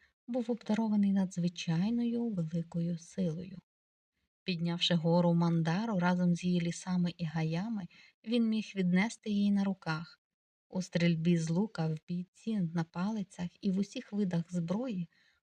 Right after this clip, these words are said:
оснащених рукояттю, у верховній їзді на слонові та на коні, він був вельми вправний. Силою він був рівний Вішну, а величчю подібний сонцю, незворушністю дорівнював океану,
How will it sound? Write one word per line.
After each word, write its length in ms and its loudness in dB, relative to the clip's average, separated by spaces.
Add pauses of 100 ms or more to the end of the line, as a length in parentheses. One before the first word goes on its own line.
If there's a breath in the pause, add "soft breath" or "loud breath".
(160)
оснащених 880 0
рукояттю, 840 -2 (320 soft breath)
у 120 -6
верховній 560 0
їзді 420 0
на 140 4
слонові 680 -2 (100)
та 140 -6
на 140 2
коні, 520 2 (500)
він 200 2
був 160 -2
вельми 340 0
вправний. 640 -6 (600)
Силою 520 0
він 200 4
був 180 2
рівний 460 2
Вішну, 420 -2 (480)
а 160 -2
величчю 720 -2
подібний 640 0
сонцю, 640 -6 (500)
незворушністю 960 0
дорівнював 640 2
океану, 720 -4